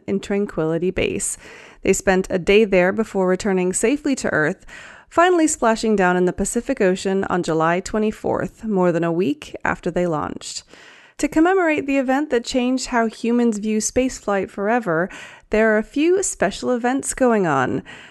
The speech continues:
So while Star Trek is quiet as we gear up for San Diego and Las Vegas,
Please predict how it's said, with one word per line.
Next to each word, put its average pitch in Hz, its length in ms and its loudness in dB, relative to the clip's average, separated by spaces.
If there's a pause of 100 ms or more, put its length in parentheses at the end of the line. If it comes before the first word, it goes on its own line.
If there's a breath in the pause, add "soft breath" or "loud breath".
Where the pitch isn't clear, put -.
(200 loud breath)
So - 180 2
while 175 220 4
Star 226 260 2
Trek 214 260 0
is 185 160 2
quiet 233 640 2
as 202 140 4
we 185 160 4
gear 175 320 4
up 175 180 2
for 185 140 -2
San 180 280 0
Diego 165 520 2
and 170 260 0
Las 160 240 -2
Vegas, 269 500 2